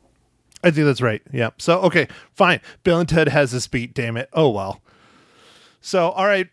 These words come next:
folks, let me do a little bit of a breakdown here because we're gonna do things a little different on this pod because we have a lot, and this is gonna be a long one, most likely. Um,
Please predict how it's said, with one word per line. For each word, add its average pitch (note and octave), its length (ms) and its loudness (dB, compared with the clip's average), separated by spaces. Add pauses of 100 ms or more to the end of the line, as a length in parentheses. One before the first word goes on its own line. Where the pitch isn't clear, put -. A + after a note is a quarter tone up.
folks, F#3+ 380 -2
let F#3+ 180 0
me A#3 100 -2
do A3 160 0
a G#3 60 2
little F#3+ 220 0
bit E3 100 0
of D3 140 0
a C#3+ 40 0
breakdown C#3+ 600 0
here D3 560 0
because D3 340 -2
we're D3 80 2
gonna D3 160 2
do D3 160 0
things D3+ 280 -2
a D3+ 40 2
little F#3 380 0
different F#3 320 0
on F3 100 2
this E3+ 140 -2
pod D#3+ 360 0
because D3 460 0
we D3 140 0
have C#3 240 0
a A3+ 60 -2
lot, B2+ 460 0
and C3+ 160 -2
this C3+ 180 0
is B2 100 -8
gonna C#3 160 0
be C3 80 0
a B2+ 80 2
long D3+ 400 0
one, D#3+ 240 0
most D3+ 360 0
likely. F#3 600 -2 (400)
Um, C#3 560 0